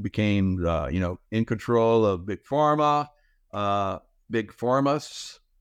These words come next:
Big, uh, you know, Harmus. I saw somebody said, "It's not Pharmas, it's Harmus." Yeah, it is, isn't it? So Big Harmus is, is basically controlled by the Nazis.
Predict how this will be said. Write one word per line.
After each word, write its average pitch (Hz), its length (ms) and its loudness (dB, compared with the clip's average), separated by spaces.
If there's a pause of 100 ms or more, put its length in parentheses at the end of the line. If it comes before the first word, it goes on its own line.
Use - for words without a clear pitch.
(600)
Big, 113 200 2 (240)
uh, 95 420 0
you 104 80 -4
know, 95 120 -4
Harmus. 135 800 -2 (580)
I 107 80 -6
saw 113 160 0
somebody 107 340 0
said, 104 340 0
"It's - 180 -6
not 123 220 -2
Pharmas, 120 380 0
it's 90 120 -6
Harmus." 123 580 -2 (280)
Yeah, 123 280 -4 (220)
it 104 120 -4
is, 123 260 -2
isn't 120 160 -2
it? 85 140 -6 (800)
So 120 340 2
Big 131 300 0
Harmus 131 720 0 (200)
is, 110 280 -2 (100)
is 107 140 -14
basically 117 680 0 (360)
controlled 127 300 2
by 127 80 4
the 127 80 0
Nazis. - 580 -4